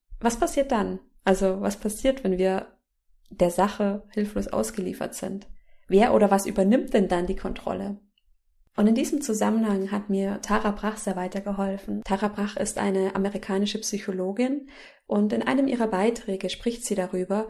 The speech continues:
wie wir wieder mehr ins Vertrauen kommen. Und sie verweist ja auf Albert Einstein, der Folgendes gesagt hat. "Ich denke, die wichtigste Frage für die Menschheit lautet, ist das Universum ein freundlicher Ort?"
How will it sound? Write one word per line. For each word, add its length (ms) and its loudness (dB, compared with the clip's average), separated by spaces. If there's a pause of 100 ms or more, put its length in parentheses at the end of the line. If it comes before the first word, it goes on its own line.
(260)
wie 120 8
wir 200 10
wieder 140 0
mehr 240 0
ins 140 -4
Vertrauen 440 -4
kommen. 520 -6 (520)
Und 280 6
sie 200 -2
verweist 520 0
ja 120 -2
auf 160 -6
Albert 340 2
Einstein, 800 0 (480)
der 220 2
Folgendes 520 4
gesagt 420 -4
hat. 260 -10 (1900)
"Ich 180 -2
denke, 580 4
die 140 2
wichtigste 520 -2
Frage 420 -2
für 140 -2
die 100 2
Menschheit 560 0
lautet, 560 0 (580)
ist 240 -4
das 160 2
Universum 640 4
ein 140 -2
freundlicher 680 0
Ort?" 380 -4